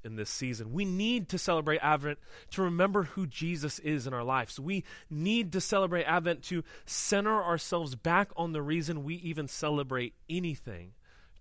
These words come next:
during this hectic season of life. This is the time that we celebrate the arrival and the rescue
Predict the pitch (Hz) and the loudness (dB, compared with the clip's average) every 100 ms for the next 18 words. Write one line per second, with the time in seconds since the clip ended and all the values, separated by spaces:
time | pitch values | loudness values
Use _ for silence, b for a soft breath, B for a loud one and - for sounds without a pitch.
0 | - 131 127 127 120 - 131 - 127 - | -4 -2 -2 -2 -4 -4 -6 -6 -8 -8
1 | - 120 113 98 101 95 - - - b | -8 -6 -6 -6 -4 -4 -6 -18 -20 b
2 | b b b b b b - 160 - 175 | b b b b b b 0 2 4 2
3 | 147 151 - 127 104 95 98 - 123 110 | -2 -4 -4 -4 -4 -6 -10 -10 -8 -6
4 | 110 - 156 135 107 104 - 110 110 104 | -4 2 4 2 0 -4 -6 -6 -4 -4
5 | 110 143 151 110 87 92 - - - _ | 0 2 2 0 -6 -12 -20 -20 -20 _
6 | - 110 110 107 127 - - 104 92 | -12 -8 -4 0 0 -2 -8 -8 -8